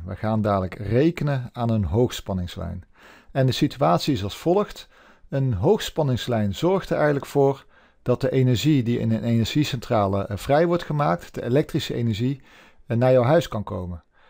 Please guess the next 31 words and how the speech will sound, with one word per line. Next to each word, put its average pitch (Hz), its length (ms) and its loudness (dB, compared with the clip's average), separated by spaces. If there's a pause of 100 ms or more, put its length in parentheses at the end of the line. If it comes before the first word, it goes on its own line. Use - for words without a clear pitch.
(240)
En 131 400 4
de - 80 0
uitdaging 175 580 2
zit 156 160 0
hem 143 160 -2
erin 131 260 2
dat 127 200 0
er 131 220 -6
vaak - 380 -2
een 120 100 -6
grote 175 360 0
afstand 143 440 -2
is - 340 -4
tussen 151 380 0
de 113 120 -6
elektriciteitscentrale 113 1160 -2 (240)
en 123 140 0
jouw 113 180 4
huis. 110 520 0 (500)
En 120 120 0
de 110 60 0
stroom 165 520 2 (420)
die 135 80 2
gaat 107 200 -2
lopen 175 600 2
tussen - 240 -4
de - 60 -6
elektriciteitscentrale 127 880 0
en 123 120 -4
jouw 107 120 0
huis, 113 400 -2